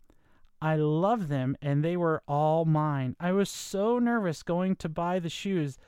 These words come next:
I left without getting my change. I didn't care in the least. I was just happy to finally have something of my own. I later found the courage to do it again when I purchased my first pair of hose.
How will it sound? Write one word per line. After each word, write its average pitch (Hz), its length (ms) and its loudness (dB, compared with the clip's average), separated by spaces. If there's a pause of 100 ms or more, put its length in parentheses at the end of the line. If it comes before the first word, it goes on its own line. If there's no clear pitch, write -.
(260)
I 156 160 0
left 185 280 0
without 165 360 0
getting 180 280 2
my 156 120 2
change. 156 600 0 (320)
I 143 120 2
didn't 208 320 2
care 196 320 2
in 175 100 2
the 151 100 -2
least. 156 380 -2
I 160 140 -2
was 156 180 0
just - 280 -4
happy 180 280 -4
to 165 80 -2
finally 165 540 -2
have 165 400 -4
something 160 420 0
of 147 220 -4
my 147 200 0
own. 135 380 -4 (1200)
I 165 140 2
later 220 280 0
found 175 360 -4
the 160 60 -6
courage 156 460 -6
to 160 100 -8
do 160 200 -2
it 180 80 -4
again 185 460 0
when 147 140 -2
I 147 80 -2
purchased 170 500 -6
my 156 100 2
first 147 300 -2
pair 156 220 -2
of 175 80 -6
hose. 175 500 0